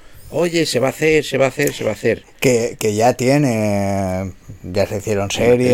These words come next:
Speaker 1: peli-,
Speaker 2: ya se
Speaker 1: la
Speaker 2: hizo,
Speaker 1: película de,
Speaker 2: ya
Speaker 1: con,
Speaker 2: se hizo
Speaker 1: con
Speaker 2: peli, pero
Speaker 1: Fassbas-, Fassburner.
Speaker 2: todo bastante olvidable.
Speaker 1: A mí me
Speaker 2: Eh,
Speaker 1: gustó la peli.
Speaker 2: sí, pero la, las otras series no.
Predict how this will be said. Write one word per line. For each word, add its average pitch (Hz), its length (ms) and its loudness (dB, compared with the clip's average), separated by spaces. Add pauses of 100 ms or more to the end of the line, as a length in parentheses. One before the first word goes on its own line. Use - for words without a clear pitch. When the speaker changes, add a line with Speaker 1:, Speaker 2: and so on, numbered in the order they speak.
Speaker 1:
peli-, 127 200 4
Speaker 2:
ya 113 120 2
se 95 60 -4
Speaker 1:
la 95 80 0
Speaker 2:
hizo, 101 80 -2
Speaker 1:
película 107 380 2
de, 101 60 2
Speaker 2:
ya 92 80 0
Speaker 1:
con, 90 100 -4
Speaker 2:
se 110 100 -2
hizo 107 260 -2
Speaker 1:
con 107 100 -2
Speaker 2:
peli, 127 460 4
pero 107 260 0
Speaker 1:
Fassbas-, 110 500 -2 (240)
Fassburner. 98 760 -2
Speaker 2:
todo 135 200 4
bastante 135 380 -2
olvidable. 135 680 4 (680)
Speaker 1:
A - 40 -6
mí 117 80 2
me 165 80 4
Speaker 2:
Eh, 294 100 4
Speaker 1:
gustó 120 240 0
la 104 140 2
peli. 120 240 -2
Speaker 2:
sí, 120 320 -2 (140)
pero 104 260 0
la, 90 520 -2
las 95 200 -6
otras 101 280 -2
series 117 520 0
no. 87 520 -6